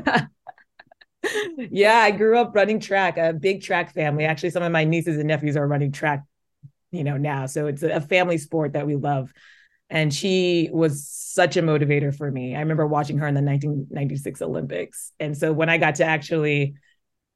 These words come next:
sit down and interview her with Nike, I it was one of the first interviews where I kinda lost my cool, <laughs> um,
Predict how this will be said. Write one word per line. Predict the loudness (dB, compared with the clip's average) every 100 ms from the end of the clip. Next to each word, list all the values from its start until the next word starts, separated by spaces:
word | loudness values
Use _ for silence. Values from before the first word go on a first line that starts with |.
| -4
sit | 2 4
down | 6 6
and | 4
interview | 2 0 0 0
her | 0
with | 0 -2
Nike, | -2 -2 0
I | 0 0 -4 _ _ 0
it | 2
was | 2
one | 2
of | 2
the |
first | 4 4
interviews | 2 0 -2 0
where | -2
I |
kinda | 0 -2
lost | -2 -4 -4
my | -8
cool, | -4 -2 -2 -2 -2 -4 2
<laughs> | 2 2 0 -4 -6 -16 -2
um, | 2 4 2